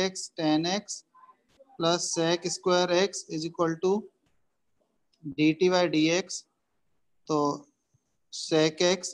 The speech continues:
into tan x plus sec x D X is equal to D T।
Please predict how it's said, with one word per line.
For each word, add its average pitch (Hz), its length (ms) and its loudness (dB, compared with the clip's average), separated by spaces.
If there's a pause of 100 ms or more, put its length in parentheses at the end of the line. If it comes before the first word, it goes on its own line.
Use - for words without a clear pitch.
into 175 420 0 (960)
tan 165 300 2
x 190 260 -2
plus 180 400 0
sec 156 300 -2
x 156 300 0 (760)
D 151 200 0 (140)
X 147 280 0 (120)
is 160 160 -6
equal 156 320 0
to 190 160 2 (100)
D 151 80 4 (180)
T। 143 120 2